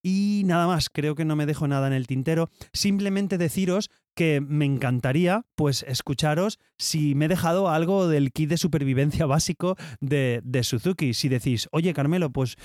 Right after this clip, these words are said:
yo fundamentalmente estudio con un, un peluche que es el que le hacemos los conciertos". Pues mira, es una cosa que a lo mejor no he dicho y os, os, el, para vosotros es fundamental en vuestro kit. Entonces, espero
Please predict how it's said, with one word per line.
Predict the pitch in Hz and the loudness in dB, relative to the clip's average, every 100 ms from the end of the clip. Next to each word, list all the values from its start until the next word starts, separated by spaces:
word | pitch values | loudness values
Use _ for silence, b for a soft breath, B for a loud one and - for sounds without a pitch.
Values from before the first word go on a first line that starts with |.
| B | B
yo | 147 135 151 165 180 | -2 2 4 4 2
fundamentalmente | 165 175 165 165 160 165 170 170 | 2 2 2 2 2 2 0 -2
estudio | 175 - 156 165 175 | -4 -2 0 0 0
con | 160 147 | 0 0
un, | 151 156 156 147 156 143 117 | 2 2 0 -2 -8 -12 0
un | 165 | 0
peluche | 143 147 151 185 196 185 | 2 2 2 2 2 2
que | |
es | 165 | 0
el | 170 | -2
que | 170 | 0
le | 160 | 0
hacemos | 131 160 165 | 0 0 2
los | 165 | 0
conciertos". | - 131 - 160 156 120 104 | 0 -2 0 0 0 -2 -2
Pues | 131 110 131 | -2 -4 -6
mira, | 123 127 143 147 | -16 -2 0 0
es | 107 | 0
una | 143 | -2
cosa | 135 | -2
que | 139 | -2
a | |
lo | 139 | -2
mejor | 131 147 | -2 0
no | 139 | 0
he | |
dicho | 139 - 180 B 151 | 0 0 -4 B -6
y | 147 147 | 0 2
os, | 131 131 - | 2 0 -2
os, | 139 123 - 139 - | -2 -2 -6 -14 -8
el, | 160 147 147 147 151 | -6 -4 -2 -2 -2
para | - 127 | -2 0
vosotros | 135 160 156 170 202 B B | 0 0 0 -2 -2 B B
es | 147 - | -4 -2
fundamental | 165 151 135 127 135 | 0 0 0 0 0
en | 127 | 0
vuestro | 120 - 113 | -2 -2 -4
kit. | - 165 B B B | -2 -4 B B B
Entonces, | 139 143 147 180 B - | 0 2 2 -2 B -2
espero | 139 - 151 175 | -2 0 2 2